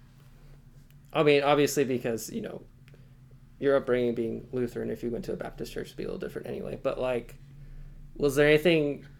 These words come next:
really significantly different in how they, like, worship and did their service versus, like,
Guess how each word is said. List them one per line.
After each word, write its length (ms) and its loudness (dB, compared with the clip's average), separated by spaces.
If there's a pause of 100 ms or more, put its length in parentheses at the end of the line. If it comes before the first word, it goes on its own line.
(120)
really 300 2
significantly 680 -4
different 420 -4
in 100 -4
how 460 -8 (520)
they, 720 -2
like, 220 -10
worship 520 -2
and 120 -6
did 140 -6
their 140 -6
service 520 -2
versus, 800 -8 (600)
like, 360 -12